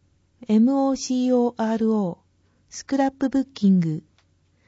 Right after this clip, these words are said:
家事や育児に忙しい皆さん、お子さんや家族の写真を可愛くデコレーションしてみませんか？作品を部屋に飾って、生活を楽しみましょう。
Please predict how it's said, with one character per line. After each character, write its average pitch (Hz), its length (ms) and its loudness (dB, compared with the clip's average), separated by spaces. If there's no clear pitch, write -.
家 285 160 0
事 269 160 -4
や 240 120 2
育 247 280 -2
児 214 160 -2
に 196 160 4
忙 240 300 0
し 233 220 -2
い 208 40 4
皆 190 240 2
さ 175 220 -4
ん、 165 100 -6
お 208 80 -6
子 277 140 -2
さ 269 160 -2
ん 269 100 -2
や 262 160 -2
家 285 140 -2
族 277 220 -4
の 240 100 4
写 196 160 -4
真 190 420 2
を 185 160 -4
可 233 200 2
愛 277 200 0
く 226 160 -4
デ 208 100 0
コ 262 160 0
レ 285 140 2
ー 277 40 -2
シ 233 140 -4
ョ 214 40 4
ン 208 80 4
し - 80 -10
て 208 120 -2
み 208 140 4
ま 214 100 2
せ 220 200 -2
ん 202 100 0
か？ 175 320 -8
作 226 340 -2
品 277 260 -2
を 269 60 0
部 247 80 0
屋 277 160 2
に 254 100 0
飾 196 280 -2
っ 190 40 -2
て、 185 400 -6
生 277 260 0
活 277 300 -2
を 262 80 2
楽 254 260 2
し 254 140 -4
み 240 120 4
ま 233 140 4
し 233 140 -4
ょ 180 260 -4
う。 - 20 -20